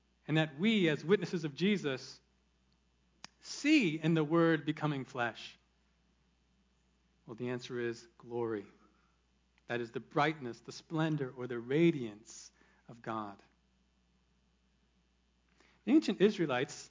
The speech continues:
sometimes got to behold the radiance of God's glorious presence visibly. You'll read about this in the Old Testament. They saw the glory cloud leading them through the wilderness,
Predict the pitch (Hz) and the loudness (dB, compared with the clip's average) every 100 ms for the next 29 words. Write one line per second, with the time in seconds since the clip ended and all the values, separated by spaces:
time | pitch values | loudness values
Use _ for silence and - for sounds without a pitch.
0 | _ - 254 302 - 170 151 170 156 - | _ -4 2 4 4 0 0 0 0 -2
1 | 143 131 147 147 123 117 127 135 135 196 | -4 0 2 2 -2 0 0 0 0 -2
2 | 170 139 139 131 127 - - 135 135 127 | -4 -4 -2 0 -2 -8 -8 -4 0 0
3 | 127 - - - 127 131 131 - _ - | -2 -6 -14 -8 -6 -6 -10 -12 _ -10
4 | 120 127 123 160 226 226 - _ _ _ | -6 -4 0 2 2 -4 -18 _ _ _
5 | _ _ _ _ _ _ 127 110 - 123 | _ _ _ _ _ _ -12 -12 -12 -4
6 | 127 120 120 117 123 117 123 117 113 147 | -4 -2 -4 -2 -6 -4 -4 -4 -4 -6
7 | 147 196 190 143 135 170 165 170 160 156 | -2 -2 0 -2 0 2 4 4 2 2
8 | 151 175 180 185 226 269 226 131 123 156 | 2 4 4 4 2 4 4 2 2 2
9 | 190 160 127 113 117 151 139 143 170 185 | 4 2 0 -2 -6 -6 -4 0 0 2
10 | 139 117 - | 0 -4 -8